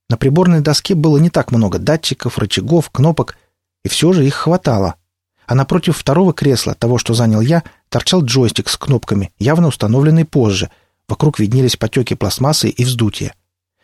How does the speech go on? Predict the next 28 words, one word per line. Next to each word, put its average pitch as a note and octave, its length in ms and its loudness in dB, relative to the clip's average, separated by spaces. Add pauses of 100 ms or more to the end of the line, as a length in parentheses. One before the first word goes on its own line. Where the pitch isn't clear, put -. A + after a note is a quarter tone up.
(160)
Сверху F3+ 400 0
стоял E3+ 300 0
небольшой D3 420 2
монитор, D3+ 520 2
напоминающий B2 680 0
лэптоп A#2 500 -2
без A2 200 -2
клавиатуры, A#2+ 640 0 (360)
и A#2+ 80 -2
я D3+ 80 2
хорошо C3+ 340 -2
представил D3+ 460 0
себе, A2+ 240 0
как A2 220 -4
оно A#2+ 140 2
должно A#2+ 280 2
происходить. A2+ 520 -2 (420)
На A#2 100 0
турели E3 380 2
точно D#3+ 400 0
над C#3 160 2
стволом C#3+ 360 2
пулемёта C#3 460 2
стоит C3+ 320 0
видеокамера, A#2+ 760 0
передающая A#2+ 560 0
изображение C3 540 0
сюда. C#3 380 -2